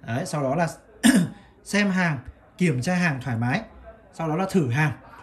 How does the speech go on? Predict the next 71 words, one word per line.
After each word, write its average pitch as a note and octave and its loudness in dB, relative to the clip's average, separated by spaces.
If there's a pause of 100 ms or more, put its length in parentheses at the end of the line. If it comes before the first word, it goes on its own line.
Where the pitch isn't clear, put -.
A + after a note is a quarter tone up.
(100)
Nếu D3+ -2
mà F#3+ 0
ok F#3+ -2
thì F#3 0
anh C#3+ -4
em D#3+ -4
nhận. E3 -2 (380)
Còn C3 -4
nếu D3 -2
mà F#3 -4
không F3 -6
ok F3 -4
thì D#3+ 0
anh C3+ -4
em C#3+ -8
có D#3 -8
thể D#3+ -6
hoàn A2+ -6
toàn A2+ -6
giả G#2+ -6
lại A2+ -8
cho B2+ -6
bên C3 -4
Máy A#2 -4
móc C3 -6
Minh C3 -4
Trí. A#2 -4 (300)
Không F3 -2
mất A3 4
một F#3+ 0
chút G3 -2
chi D#3 -4
phí C3 -6
nào C3+ -2
anh C3 -4
em C3+ -6
nhá. D3 -4 (1080)
<clears throat> - 8 (300)
Rồi, F3 0 (400)
rất A3 -8
là A#3+ -2
cảm E3+ 0
ơn G#3 0
anh G3 -8
em F#3+ -8
đã F#3 -10
ủng D#3 -8
hộ E3 -12
Máy C3 -12
móc F#3+ -12
Minh E3+ -8
Trí C#3+ -8
trong D#3+ -10
thời C3 -8
gian C#3+ -6
qua. D#3 2 (380)
Và C3 -6
hẹn C3+ -6
gặp C3+ -4
lại C#3 -8
anh C#3+ -10
em D#3 -6
trong D3 -10
những F3 -10
video D3+ -8
giới B2+ -8
thiệu E3+ -12
sản B2+ -12
phẩm A#2 -8
tiếp C3 -12
theo. D3 -6